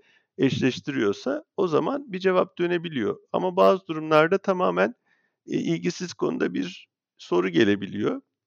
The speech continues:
ya da daha önce düşünmediği, karşılaşmadığı şekilde ifade ediliyor,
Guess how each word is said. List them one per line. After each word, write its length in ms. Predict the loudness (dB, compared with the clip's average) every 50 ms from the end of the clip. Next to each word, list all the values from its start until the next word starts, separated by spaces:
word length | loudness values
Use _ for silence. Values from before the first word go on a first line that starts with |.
| _
ya 160 | 0 2 4 4
da 120 | 4 4
daha 220 | 4 4 4 2
önce 320 | 0 0 2 2 2 2 2 -2 _ _ _ _
düşünmediği, 680 | -12 -12 -10 -8 -6 -4 -2 0 0 0 0 -2 -2 0
karşılaşmadığı 1040 | 2 4 4 4 4 2 0 -2 -2 -2 -4 -6 -6 -2 0 2 2 2 0 -4 _
şekilde 480 | -6 -4 -2 -2 -2 -4 -4 -2 -2 -2
ifade 420 | -2 2 2 2 2 2 0 -2
ediliyor, 440 | -4 -4 -8 -10 -8 -6 -6 -6 -6